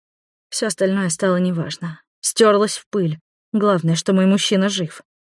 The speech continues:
Мой возлюбленный жив. Умершее сердце воскресало, душа возрождалась, заполняя меня самым светлым счастьем, которое только могло существовать.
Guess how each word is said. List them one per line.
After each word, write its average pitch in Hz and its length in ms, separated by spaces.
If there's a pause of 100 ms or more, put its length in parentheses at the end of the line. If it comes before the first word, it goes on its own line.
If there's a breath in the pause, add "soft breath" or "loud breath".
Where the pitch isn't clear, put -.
(140)
Мой 214 220
возлюбленный 208 720
жив. 208 400 (840)
Умершее 190 480
сердце 196 420
воскресало, 175 760 (300)
душа 208 360
возрождалась, 185 760
заполняя 190 520
меня 185 240
самым 202 340
светлым 208 520
счастьем, 175 580
которое 185 360
только 180 340
могло 175 360
существовать. 165 920